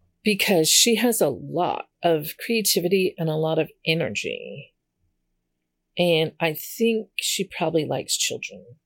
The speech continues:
Unless she has the bad aspects of everything, then I wouldn't like her. But, um, she definitely has a very dynamic chart, no matter how you look at it, you know?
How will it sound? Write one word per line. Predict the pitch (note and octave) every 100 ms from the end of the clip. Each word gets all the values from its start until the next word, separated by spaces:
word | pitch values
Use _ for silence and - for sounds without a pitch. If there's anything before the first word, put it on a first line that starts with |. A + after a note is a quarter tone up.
| _
Unless | E3+ E3+ E3 F#3
she | - G#3
has | F#3+ E3+ -
the | E3
bad | F3 G3+ G#3
aspects | D#3+ - - A#2 -
of | C#3
everything, | C3 A2+ A2+ C3+ C3+ C3
then | C3
I | B2+ C3+
wouldn't | D3 C#3+ C3+ -
like | - - -
her. | - - - _ _ _ - - _ _
But, | F#3 E3+ D3 -
um, | D#3+ D#3 D3+ D3 D3 D#3 _ _ _ _ _ -
she | - G3
definitely | A#3+ C4+ C#4+ A#3+ G3+
has | G3 G#3 F3 E3+
a |
very | D#3+ F3 F3
dynamic | E3+ D#3+ D3 C#3 -
chart, | - C#4+ A#3+ D#3+ -
no | F3
matter | E3 D3
how | E3+ F3+
you | D#3 E3
look | A3+ -
at | - -
it, | - -
you | D#3+
know? | D#3 D3 E3+